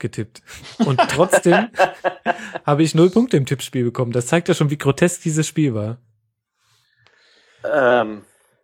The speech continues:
Speaker 2: ja, Kandidat des schlechtesten Spiel dieser Saison. Ähm, zumindest in der ersten Halbzeit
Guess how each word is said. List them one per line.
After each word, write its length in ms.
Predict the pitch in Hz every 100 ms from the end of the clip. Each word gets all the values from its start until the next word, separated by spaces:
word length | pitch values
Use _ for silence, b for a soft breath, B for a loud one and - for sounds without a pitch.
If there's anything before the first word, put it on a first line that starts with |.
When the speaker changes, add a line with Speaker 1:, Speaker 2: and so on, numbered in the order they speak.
| _ _ _ _
Speaker 2:
ja, 320 | 110 113 104
Kandidat 640 | - 135 120 117 131 - - _ _
des 400 | 123 240 - _ _ _ _ _
schlechtesten 580 | - 131 127 131 - 127
Spiel 460 | - 123 120 120 _ _ _ _ _ _ _ _
dieser 300 | 113 117 107
Saison. 440 | 107 101 107 170 B B B B B B B B _
Ähm, 440 | 123 117 117 117 117
zumindest 260 | - 139 151
in 80 | 147
der 160 | 123
ersten 220 | 120 139 135
Halbzeit 340 | 127 - 127